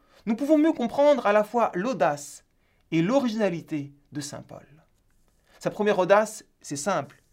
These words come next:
c'est qu'il en parle. Il utilise le mot. Alors c'est vrai que sur l'ensemble de ses lettres, il n'y a que vingt fois le mot « croix » ou le verbe crucifier ou crucifier avec,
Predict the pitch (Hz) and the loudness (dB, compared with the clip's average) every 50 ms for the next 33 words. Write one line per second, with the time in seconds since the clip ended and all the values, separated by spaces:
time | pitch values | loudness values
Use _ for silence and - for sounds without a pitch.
0 | _ _ _ _ _ _ _ _ - - 156 - - 175 147 123 110 - - 123 | _ _ _ _ _ _ _ _ -8 -8 -8 -6 -6 -8 -8 -8 -10 -8 -8 -8
1 | 101 - - - - - _ _ _ _ _ _ _ _ _ _ _ _ _ _ | -8 -10 -14 -20 -20 -20 _ _ _ _ _ _ _ _ _ _ _ _ _ _
2 | _ _ _ _ _ - 170 180 190 208 208 208 - 190 165 165 160 139 139 139 | _ _ _ _ _ -4 -4 -2 0 -2 -4 -4 -10 -10 -6 -6 -6 -6 -6 -10
3 | 135 120 117 113 - _ _ _ _ _ _ _ - - - - 190 185 - 233 | -12 -12 -14 -18 -20 _ _ _ _ _ _ _ -20 -6 4 4 4 4 4 2
4 | 214 277 285 285 277 - 214 185 190 202 214 214 220 254 240 208 170 170 165 - | 6 6 6 6 4 -4 -4 -2 2 2 2 0 0 -4 -4 -4 -4 -6 -6 -4
5 | 170 196 254 285 285 285 - - 175 175 202 208 208 208 214 185 - - - 135 | 0 2 4 4 2 2 -4 -10 -4 0 0 0 0 -2 -8 -8 -6 -6 -6 -2
6 | 139 226 262 240 - - - 180 151 131 117 - _ _ _ _ _ _ _ - | 0 0 0 0 -4 -6 -6 -4 -4 -4 -4 -6 _ _ _ _ _ _ _ -8
7 | 139 156 151 147 147 143 143 - - - 214 233 277 320 - - _ _ _ _ | -6 -6 -4 -4 -6 -6 -8 -10 0 4 4 4 4 4 0 -8 _ _ _ _
8 | _ _ - 143 156 156 156 151 139 170 185 180 - - - - 196 165 - 160 | _ _ -10 -6 -2 2 2 2 4 2 0 0 0 -6 -10 -10 -10 -10 -8 -10
9 | 151 - - 170 170 175 175 175 170 - 151 139 - - - 156 - - 156 143 | -10 -10 -8 -6 -4 -4 -4 -6 -8 -10 -12 -12 -12 -14 -14 -16 -14 -12 -14 -12
10 | - 156 147 - - 143 143 127 117 - | -8 -8 -8 -6 -6 -8 -8 -8 -10 -14